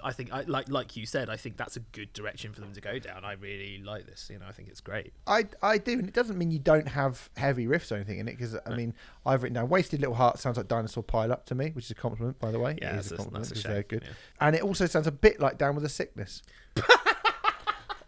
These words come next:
Speaker 2: And
Speaker 1: Didn't get that, but
Speaker 2: Spellbound,
Speaker 1: okay.
Speaker 2: uh, is really good. Watch It Glow is like Deftones with a sort of My Bloody Valentine vocal on it. I really love
Speaker 1: Yeah.
Speaker 2: that song. Sacrifice reminds me of, like,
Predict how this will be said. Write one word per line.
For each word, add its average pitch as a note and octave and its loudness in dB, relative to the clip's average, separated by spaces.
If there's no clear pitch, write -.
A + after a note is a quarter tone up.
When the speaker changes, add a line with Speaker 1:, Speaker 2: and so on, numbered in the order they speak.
Speaker 2:
And D#3+ 6
Speaker 1:
Didn't F3+ 2
get - 2
that, A3+ 12
but G3+ 12
Speaker 2:
Spellbound, D#3+ 10
Speaker 1:
okay. A2+ -2
Speaker 2:
uh, C#3 10
is C#3 4
really C#3+ 6
good. D#3 8
Watch E3 2
It D#3 0
Glow D#3+ 10
is C#3 4
like C3+ 4
Deftones D3 4
with C3+ 4
a B2+ 0
sort C3 0
of A#2 -4
My B2+ 4
Bloody C3 6
Valentine C3 4
vocal C3+ 6
on C3+ 6
it. C3 4
I B2+ 2
really B2 6
love B2 6
Speaker 1:
Yeah. A#2 -4
Speaker 2:
that B2+ 2
song. C3+ 6
Sacrifice D#3+ 4
reminds C#3 2
me C3+ 2
of, C3 0
like, B2+ 0